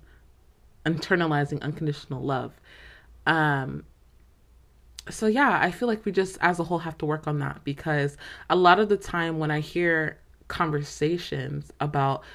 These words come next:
conditional versus unconditional love and what it looks like and what it feels like, I don't feel like people really talk about what it means for them, uh, what it means for them internally. And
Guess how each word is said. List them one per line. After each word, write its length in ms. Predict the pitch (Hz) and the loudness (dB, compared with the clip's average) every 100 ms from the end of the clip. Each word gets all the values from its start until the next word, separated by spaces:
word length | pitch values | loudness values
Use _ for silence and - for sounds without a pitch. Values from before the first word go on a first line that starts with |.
| - - | -20 -20
conditional 680 | - 165 156 156 - 156 151 | -4 0 2 0 0 -2 0
versus 300 | 143 147 - - | -2 -6 -10 -6
unconditional 720 | 156 160 151 143 - 151 143 | -4 -2 -2 -2 -4 -4 -2
love 440 | 135 135 135 143 | -2 -2 -2 -4
and 100 | 135 | -4
what 140 | 143 151 | -2 -4
it 100 | - | -4
looks 320 | 156 151 - | -6 -6 -6
like 300 | 151 143 - | -4 -2 -4
and 80 | 143 | -6
what 100 | 135 | -6
it 80 | - | -8
feels 380 | - 156 151 147 | -4 -2 -2 -4
like, 420 | 143 135 135 - - - - - - - - - _ - | -6 -4 -6 -10 -20 -20 -20 -20 -20 -20 -20 -20 _ -10
I 200 | 185 196 | -2 2
don't 180 | 262 269 | 2 0
feel 220 | - 220 | 0 2
like 180 | 214 208 | 2 -2
people 320 | - 214 247 | -8 -4 -2
really 240 | 214 185 180 | -2 -2 -4
talk 320 | - 160 160 | -6 -6 -6
about 320 | 165 160 156 | -4 -2 0
what 160 | 147 170 | 0 0
it 80 | |
means 380 | 139 156 160 151 | 0 -2 0 -4
for 280 | - 147 147 | -6 -6 -4
them, 500 | 143 147 151 143 - - - _ - _ - _ _ - _ - - | -2 -2 -2 -6 -10 -18 -20 _ -20 _ -20 _ _ -20 _ -16 -12
uh, 80 | |
what 240 | - 151 165 | -8 -2 2
it 100 | 156 | 2
means 280 | 165 160 156 | 2 -2 -2
for 100 | 151 | -2
them 180 | 147 139 | -2 -2
internally. 760 | 143 139 - 175 151 139 135 - - - - - - | -4 -4 -8 -6 -4 -6 -10 -16 -20 -20 -20 -4 0
And 260 | 160 160 | 2 0